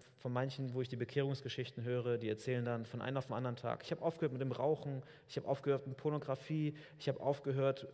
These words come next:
äh, irgend-, feiern zu gehen und ich lese jetzt jeden Tag nur noch zehn Kapitel Bibel“, und das ist richtig gut. Das ist ein großes Zeugnis für Gott. Aber es gibt auch Menschen,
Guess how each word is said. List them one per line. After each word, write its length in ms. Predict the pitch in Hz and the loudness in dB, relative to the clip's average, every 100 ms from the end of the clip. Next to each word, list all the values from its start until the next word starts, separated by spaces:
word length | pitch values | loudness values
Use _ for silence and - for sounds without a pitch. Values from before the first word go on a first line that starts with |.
| - - - | -12 -14 -16
äh, 140 | - 107 | -6 -2
irgend-, 280 | 147 131 - - - - 139 | 0 -2 -6 -14 -14 -14 -2
feiern 300 | 151 156 160 | 4 4 2
zu 160 | - | -2
gehen 300 | 139 143 147 | 0 4 4
und 160 | 123 98 | 2 -2
ich 200 | 117 - | -6 -2
lese 220 | 143 139 | 0 0
jetzt 100 | 127 | -2
jeden 180 | 143 143 | -4 -2
Tag 240 | 139 - | -2 -2
nur 100 | 143 | -2
noch 140 | 139 131 | -4 -4
zehn 220 | - 147 | -4 -4
Kapitel 340 | 143 143 135 | -4 -4 -4
Bibel“, 300 | 123 165 156 151 - - | -2 0 0 -2 -10 -4
und 120 | 120 | 2
das 140 | 123 | 4
ist 160 | 127 - | 2 0
richtig 300 | 147 120 - | -2 -2 -6
gut. 340 | 135 120 - - _ _ | -6 -6 -8 -20 _ _
Das 140 | 110 110 | -10 -10
ist 140 | 104 | -6
ein 60 | 120 | -4
großes 300 | 127 127 123 | -4 -4 -2
Zeugnis 340 | 127 123 110 | -2 -2 -6
für 120 | - | -6
Gott. 280 | 104 110 - - - _ _ _ _ _ _ _ _ _ _ _ _ _ _ _ _ _ _ _ _ | -4 -4 -8 -20 -20 _ _ _ _ _ _ _ _ _ _ _ _ _ _ _ _ _ _ _ _
Aber 140 | - 151 | 0 0
es 100 | - | 0
gibt 160 | 214 | 0
auch 100 | 160 | 0
Menschen, 560 | 147 147 143 123 113 | 2 0 0 -6 -6